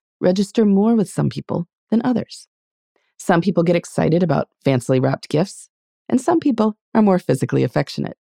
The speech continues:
For someone else, vacuuming out the car is the equivalent of a dozen roses. So it might be worth noting how your partner tries to express love to you,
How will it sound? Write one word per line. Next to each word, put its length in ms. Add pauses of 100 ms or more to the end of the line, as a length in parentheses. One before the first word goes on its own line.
(520)
For 100
someone 320
else, 360 (360)
vacuuming 520
out 100
the 80
car 380 (360)
is 120
the 100
equivalent 540 (180)
of 80
a 60
dozen 340
roses. 460 (720)
So 140
it 80
might 180
be 100
worth 280
noting 340
how 220
your 180
partner 400
tries 320
to 100
express 520
love 280
to 120
you, 280